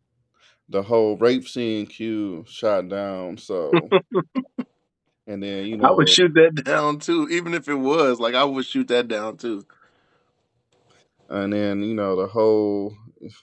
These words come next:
Speaker 1: um, Cat saying he wrote all his own lines for Fr-,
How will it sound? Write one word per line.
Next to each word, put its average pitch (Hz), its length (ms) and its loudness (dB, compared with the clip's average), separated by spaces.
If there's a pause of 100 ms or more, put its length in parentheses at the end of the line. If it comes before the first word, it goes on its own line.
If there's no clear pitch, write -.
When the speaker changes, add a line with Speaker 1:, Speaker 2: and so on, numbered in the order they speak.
(280)
Speaker 1:
um, 95 520 -12
Cat 117 320 2
saying 107 380 -4
he 117 140 -8
wrote 107 380 0 (400)
all 107 240 0
his 113 220 -6
own 104 240 -2
lines 107 440 0
for 98 140 -12
Fr-, 110 200 -12